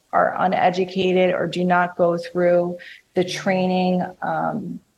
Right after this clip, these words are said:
that's usually provided with your P E M F manufacturer. But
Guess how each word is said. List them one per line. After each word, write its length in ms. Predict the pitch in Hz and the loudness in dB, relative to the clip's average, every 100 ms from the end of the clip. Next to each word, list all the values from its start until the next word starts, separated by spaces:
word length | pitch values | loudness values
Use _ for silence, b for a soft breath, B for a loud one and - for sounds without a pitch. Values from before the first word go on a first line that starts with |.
| _ _ _ _ _ | _ _ _ _ _
that's 260 | 180 170 - | -2 -2 0
usually 300 | 180 180 175 | -2 0 -2
provided 600 | - 156 170 170 175 175 | -4 0 4 4 4 2
with 200 | 170 170 | 0 -4
your 80 | 160 | -6
P 180 | - 151 | -8 -8
E 40 | |
M 120 | 170 | -2
F 220 | 165 160 | 0 -2
manufacturer. 1000 | 165 165 165 160 202 185 180 156 - 156 156 | -4 -4 -6 -2 2 2 0 -8 -4 -4 0
But 300 | 160 156 | 2 2